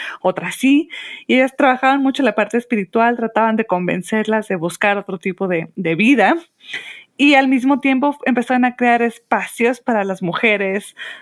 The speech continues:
trabajadoras sexuales que sí decidieran dejar esa labor,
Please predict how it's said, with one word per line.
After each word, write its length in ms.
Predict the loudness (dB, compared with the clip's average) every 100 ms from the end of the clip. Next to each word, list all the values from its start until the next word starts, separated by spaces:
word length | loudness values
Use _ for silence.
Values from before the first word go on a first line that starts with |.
| _ -2
trabajadoras 480 | 0 2 2 2
sexuales 380 | 0 -2 -2 -2
que 140 | -4 -2
sí 180 | 2
decidieran 440 | 2 2 0 0 0
dejar 300 | -2 -4 -4
esa 180 | -4 -2
labor, 400 | 0 0 -2